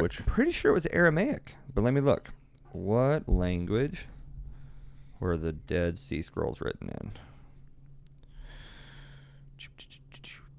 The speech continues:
Speaker 2: The majority of the Dead Sea Scrolls are in Hebrew, with some written in an ancient Paleo-Hebrew,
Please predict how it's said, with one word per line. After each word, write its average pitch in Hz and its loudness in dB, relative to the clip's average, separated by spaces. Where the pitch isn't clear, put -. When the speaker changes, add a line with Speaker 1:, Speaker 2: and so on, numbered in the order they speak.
Speaker 2:
The 123 8
majority 123 10
of 104 10
the 104 4
Dead 107 8
Sea 110 4
Scrolls 98 8
are 95 8
in 85 6
Hebrew, 107 10
with 95 6
some 113 8
written 101 8
in 98 4
an 92 4
ancient 101 0
Paleo-Hebrew, 87 6